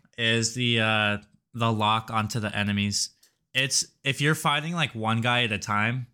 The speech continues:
uh, locking onto him is good for, like, hitting your shots. But if you're fighting more than, like, two or three people,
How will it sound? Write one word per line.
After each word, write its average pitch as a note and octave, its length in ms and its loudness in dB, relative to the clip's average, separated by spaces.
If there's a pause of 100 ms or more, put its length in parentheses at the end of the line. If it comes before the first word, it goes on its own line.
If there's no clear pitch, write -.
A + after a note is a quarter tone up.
(360)
uh, A2 140 -2
locking A#2 380 -2
onto G#2+ 360 0
him B2+ 300 -2
is A2+ 160 -2
good G#2+ 260 -4
for, - 140 -10
like, A2+ 160 -2
hitting A#2 220 -6
your A2+ 100 -2
shots. A2+ 540 -4 (320)
But B2 100 -2
if B2 140 -4
you're D3 160 0
fighting A#2 420 0
more G#2+ 220 -2
than, A2 120 -2
like, G#2 200 -2
two G#2+ 180 -6
or A2 80 -4
three G#2+ 260 -6
people, B2+ 640 -4